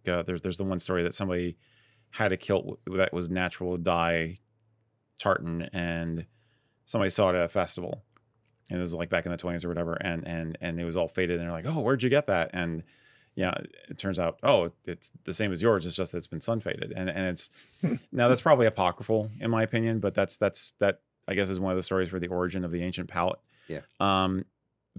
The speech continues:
Speaker 1: but it's kinda the exact same thing that I was always telling people in the store about weathered tartans, that, "Oh, it's supposed to look like you had your tartan and left it on the roof of your, of your crofter's cottage for a year.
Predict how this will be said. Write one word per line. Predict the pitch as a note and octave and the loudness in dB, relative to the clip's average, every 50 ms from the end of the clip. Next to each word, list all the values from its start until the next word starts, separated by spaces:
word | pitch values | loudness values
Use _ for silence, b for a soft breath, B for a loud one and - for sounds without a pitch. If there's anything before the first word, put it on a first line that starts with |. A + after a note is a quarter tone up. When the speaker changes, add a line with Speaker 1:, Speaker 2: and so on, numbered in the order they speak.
| - - | 0 4
Speaker 1:
but | B2 A#2 | 6 6
it's | A2 - - | 6 4 0
kinda | - B2+ B2+ C3 C3 | 0 2 4 4 6
the | G#2+ A#2+ | 6 4
exact | A2 F#2 F#2+ F#2+ A2 A2 A2 A2 | 2 2 2 4 4 4 4 2
same | - - A2 G2+ | 0 0 0 0
thing | G#2+ G#2 G#2 | 0 0 0
that | G2+ F#2 | 0 0
I | - F#2+ G2 | 0 2 2
was | G2+ G2+ F#2 | 2 2 2
always | G2+ G2 G2 F2+ | 2 2 2 0
telling | - - F#2+ F#2 E2+ | -2 -4 -4 -4 -2
people | - F2+ - F#2 - | -4 -4 -4 -2 -4
in | F2+ F2+ | -2 -4
the | F2+ E2 | -4 -4
store | - - - G#2+ F#2+ F#2 | -4 -4 -2 -2 0 0
about | F2 E2+ F2+ E2+ E2 F2 F2+ | 0 2 0 0 0 0 0
weathered | G2+ A2+ A2 G2 F2 E2 - _ - | 2 2 4 2 0 0 -4 _ -6
tartans, | - F2+ - - D#2+ - - - - b b b b b b b b | -2 -2 -2 -2 -4 -10 -10 -12 -14 b b b b b b b b
that, | G2 G2 F#2+ - | 0 0 2 4
"Oh, | A#2 C3 C3 | 6 6 6
it's | A2 - | 6 4
supposed | A#2+ G#2+ B2+ C#3 - | 2 4 4 4 4
to | - A#2+ | 4 4
look | A2 A#2+ B2+ - | 4 4 4 4
like | - A2+ A2 - | 4 2 2 4
you | G2+ G2 | 0 2
had | G#2 A2 G#2+ | 2 2 2
your | G2+ G2+ | 0 0
tartan | - G#2+ G#2+ A2 G2+ | 2 2 0 0 0
and | F#2+ F2+ F#2 | -4 -2 0
left | G2+ G#2 - | 0 0 0
it | A2+ | 0
on | G#2+ G2+ | 0 0
the | F#2 F#2 | 0 0
roof | F#2 G2+ A2 F2+ F#2+ | 2 2 0 0 0
of | F2+ E2+ | -2 -2
your, | F2+ F2 D#2+ D#2+ - _ - | -2 -2 -4 -6 -10 _ -2
of | - F#2 E2+ | -2 -2 0
your | F2+ F2+ F2 F2 E2+ - _ | 0 0 0 -2 -4 -6 _
crofter's | - C3 C3 C3 - G#2+ G2+ - | 2 2 2 2 2 -2 -4 -4
cottage | - - G#2 F#2+ F2 F2+ E2 - | -2 2 2 2 2 2 -2 -4
for | - - F#2 | -4 -2 0
a | F2+ | 0
year. | F2 F#2 F#2 E2+ D2+ C#2+ - | 0 0 0 0 0 0 -4